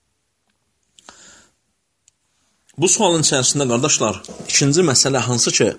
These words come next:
ə, önəmli məsələdir və qardaşlara, qardaşların bilməsi lazım olan məsələdir. O da insanın axsırdığı zaman "Əlhəmdülillah" deməsi icazəlidir. Lakin əgər birdən onun yanında olan bunu eşidərsə,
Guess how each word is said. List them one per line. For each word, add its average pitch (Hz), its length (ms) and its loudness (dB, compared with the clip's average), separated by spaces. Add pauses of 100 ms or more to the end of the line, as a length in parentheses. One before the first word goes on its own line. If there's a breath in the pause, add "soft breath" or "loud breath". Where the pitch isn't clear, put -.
(400 loud breath)
ə, 98 100 -6 (240)
önəmli 127 320 2
məsələdir 107 400 0
və 104 140 0
qardaşlara, 113 520 0 (460 loud breath)
qardaşların 127 600 -2
bilməsi 120 400 2
lazım 113 280 0
olan 104 240 -2
məsələdir. 147 400 0
O 160 180 0
da 156 120 0 (960 loud breath)
insanın 156 720 0 (380)
axsırdığı 143 640 0
zaman 170 460 0
"Əlhəmdülillah" 131 720 0 (100)
deməsi 127 360 2
icazəlidir. 107 520 -2 (640 loud breath)
Lakin 170 420 0 (320)
əgər 240 220 2 (100)
birdən 151 400 0
onun 160 340 2
yanında 131 460 2
olan 131 420 0
bunu 156 200 2
eşidərsə, 175 840 0